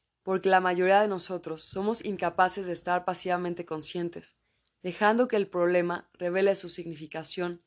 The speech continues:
sin que lo interpretemos. No sabemos cómo considerar un problema desapasionadamente. Por desgracia, no somos capaces de hacer eso, porque queremos que el problema nos brinde un resultado.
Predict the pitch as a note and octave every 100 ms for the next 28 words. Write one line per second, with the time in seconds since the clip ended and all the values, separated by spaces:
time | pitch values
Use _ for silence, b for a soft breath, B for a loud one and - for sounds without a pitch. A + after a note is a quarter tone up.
0 | _ _ _ - F#3+ F3 F3 F3 E3+ E3
1 | E3 D#3+ F3 D#3+ D#3 - _ _ _ _
2 | _ _ _ - G#3 B3+ A#3 G3+ G3 -
3 | F#3+ F#3+ F#3+ E3+ - F3 F3+ F3+ F3+ F3
4 | E3+ E3+ E3 D#3+ D3+ D#3+ - E3 E3+ F3
5 | E3+ E3 - _ _ _ - F3 E3 D#3+
6 | F3 E3+ E3 D#3 _ _ _ _ - G3+
7 | A#3+ B3 - F#3+ F#3+ F3 F3 F3 D3 F3
8 | E3+ - - _ _ _ _ _ _ F#3+
9 | F#3 E3+ F#3+ G3+ G#3+ G#3 F#3+ F3+ F3 F3+
10 | F#3 F#3+ F3 D#3+ F3+ F3+ F3+ E3+ E3+ E3
11 | D3+ E3+ D#3+ -